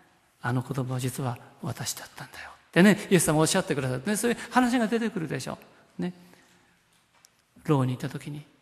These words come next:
あなたは寂しい私を訪ねてくれた。え、牢獄にイエス様いらっしゃったんですか？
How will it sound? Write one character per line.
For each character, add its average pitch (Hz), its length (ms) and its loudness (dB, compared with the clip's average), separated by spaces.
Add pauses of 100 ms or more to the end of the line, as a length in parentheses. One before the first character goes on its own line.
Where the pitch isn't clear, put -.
(720)
あ 127 120 -4
な 131 80 -4
た 131 140 -8
は 135 180 -12 (380)
寂 135 280 -4
し 143 140 -4
い 131 40 -2
私 135 280 -6
を 143 60 -6
訪 151 120 -8
ね 175 160 -8
て 147 120 -14
く - 20 -20
れ - 80 -20
た。 - 480 -8
え、 - 40 -12 (800)
牢 175 280 0
獄 226 320 -4
に 220 200 -4
イ 226 60 -2
エ 208 40 -2
ス - 100 -6
様 170 160 0
い - 20 0
ら 160 100 -2
っ 156 40 -2
し - 80 -2
ゃ - 40 -2
っ - 40 -6
た 196 120 -2
ん 160 40 -2
で 147 100 -2
す - 80 -8
か？ 151 180 -6